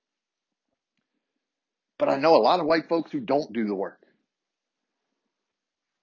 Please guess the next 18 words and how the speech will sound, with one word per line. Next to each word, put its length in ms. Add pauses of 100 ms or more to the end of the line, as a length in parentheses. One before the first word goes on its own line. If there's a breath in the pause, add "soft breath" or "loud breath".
(920)
And 140
just 200
pick 220
and 140
choose 380
bits 260
of 80
Black 240
music. 500 (1900)
And 120
you 60
might 160
be 100
asking 340
yourself, 380 (320)
"Well, 120
so 180
what? 340